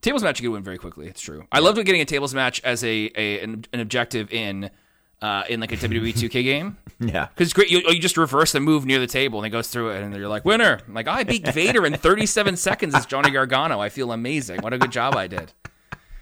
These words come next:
Speaker 1: That was great. That was also a strategy for a Royal Rumble. I would just do that. We just stand by the ropes and counter things. If you can figure
Speaker 2: Yeah.
Speaker 1: out counters, you just, you just go, "Whoop," people just flip out over you. It's great.
Speaker 2: Be the counter god, yeah.
Speaker 1: I enjoyed it.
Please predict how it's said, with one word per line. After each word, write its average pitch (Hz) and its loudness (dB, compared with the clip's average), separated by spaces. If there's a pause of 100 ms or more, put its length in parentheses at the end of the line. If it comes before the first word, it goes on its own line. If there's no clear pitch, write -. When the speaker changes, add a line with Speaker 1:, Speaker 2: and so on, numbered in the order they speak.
(180)
Speaker 1:
That - -8
was 120 -2
great. 113 -2
That 135 2
was 190 6
also 254 4
a 214 2
strategy 175 4
for 156 0
a - 2
Royal 127 4
Rumble. 110 0
I 98 -2
would 101 -4
just 107 -8
do 107 -6
that. 98 -2
We 92 -6
just - -6
stand 123 -2
by 117 0
the 104 -2
ropes 113 -4
and 107 -10
counter 107 -2
things. 120 -4
If 120 -6
you 151 0
can 220 6
figure 156 6
Speaker 2:
Yeah. - 10
Speaker 1:
out 156 2
counters, 135 2
you 131 -6
just, - -8
you 127 -4
just 123 -8
go, 113 -6
"Whoop," 185 0
people 143 -8
just 110 -12 (120)
flip 156 -6
out 147 0
over 147 -2
you. 151 -4
It's - -14
great. 120 -2
Speaker 2:
Be - -2
the 98 -2
counter 131 6
god, 95 2
yeah. 117 2 (200)
Speaker 1:
I - -16
enjoyed 107 -6
it. 92 -12